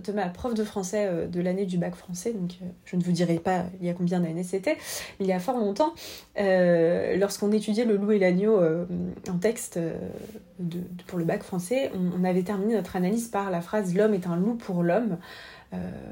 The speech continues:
en fait, l'analyse du texte faisait tout un parallèle entre, euh, l'injustice animale, euh, et, euh, l'injustice parfois humaine. Et en fait, euh, j'ai quand même l'impression que ces dapim, alors c'est, c'est un sujet quand même très dur, euh, mais la Gemara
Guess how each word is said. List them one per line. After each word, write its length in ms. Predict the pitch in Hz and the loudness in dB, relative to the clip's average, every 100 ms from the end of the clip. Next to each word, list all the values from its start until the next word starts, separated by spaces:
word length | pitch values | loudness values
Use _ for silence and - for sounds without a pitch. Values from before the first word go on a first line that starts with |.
| 180 175 | -12 -12
en 160 | - | -12
fait, 260 | 175 175 175 170 180 | -8 -8 -8 -10 -2
l'analyse 380 | 180 175 175 165 | 0 2 2 0
du 100 | 156 | 0
texte 260 | 190 196 | -2 -2
faisait 180 | - 165 | -4 -4
tout 200 | 165 - | -4 -4
un 40 | 175 | -2
parallèle 380 | 170 170 190 | 0 0 0
entre, 280 | 175 151 - | -2 -6 -8
euh, 640 | 170 160 147 151 156 165 160 | -6 -6 -8 -10 -8 -4 0
l'injustice 580 | 180 165 175 - 175 | 0 0 -2 -6 -6
animale, 560 | 165 156 170 185 185 180 | -4 -2 0 0 2 0
euh, 220 | 156 151 | -2 -2
et, 240 | 160 180 165 | -4 -4 -4
euh, 100 | 165 | -6
l'injustice 480 | 165 160 170 - 180 | -6 -4 -6 -6 -8
parfois 320 | 175 170 175 | -8 -4 -2
humaine. 260 | 170 240 269 - - - - - | 0 0 -2 -10 -14 -16 -2 6
Et 140 | 208 | 6
en 80 | 190 | 6
fait, 400 | 180 262 - - | 2 2 0 -4
euh, 540 | 190 175 170 165 185 - - _ - | 2 4 4 0 -4 -10 -18 _ -6
j'ai 160 | 180 | -2
quand 80 | 185 | 2
même 120 | 226 | 2
l'impression 360 | 220 - 180 214 | 2 -2 -2 -2
que 160 | - | -2
ces 440 | 180 - - - 190 | -4 -4 -4 0 2
dapim, 520 | 175 180 - 233 269 214 | 2 2 0 0 2 0
alors 260 | 165 202 | 0 -2
c'est, 200 | - 180 170 | -4 -6 -6
c'est 100 | - | -4
un 60 | 180 | -4
sujet 200 | 180 190 | 0 0
quand 100 | 202 | 0
même 180 | 202 185 | -2 -4
très 280 | - 202 | -4 -2
dur, 440 | 175 185 233 330 - - - - 190 | -2 0 2 2 -2 -16 -18 -8 0
euh, 420 | 175 170 175 175 | 4 6 4 6
mais 160 | 180 202 | 6 6
la 140 | 190 | 4
Gemara 260 | 190 190 | 2 2